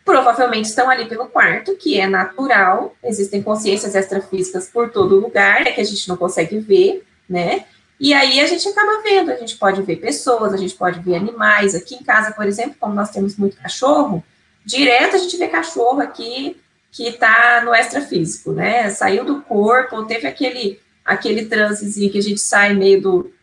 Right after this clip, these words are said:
entra em transe e sai um pouquinho, como é a catalepsia projetiva, já começa a enxergar um bando de cachorro aqui em casa, né?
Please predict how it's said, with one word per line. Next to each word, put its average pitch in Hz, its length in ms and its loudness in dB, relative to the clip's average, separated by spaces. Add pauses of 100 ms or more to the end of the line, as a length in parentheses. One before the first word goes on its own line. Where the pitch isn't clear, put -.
(600)
entra 220 240 -2
em 226 80 -10
transe 202 320 0
e - 20 -6
sai 226 240 0
um - 60 -8
pouquinho, 262 460 -2
como 220 180 -2
é 208 60 2
a 208 40 -2
catalepsia 202 500 -4
projetiva, 202 680 0 (280)
já 190 180 2
começa - 360 0
a - 20 -2
enxergar - 400 -2
um 208 40 -8
bando 208 220 -4
de 359 80 -8
cachorro 370 380 -2
aqui 359 100 -8
em 392 80 -2
casa, - 380 -6
né? - 140 -12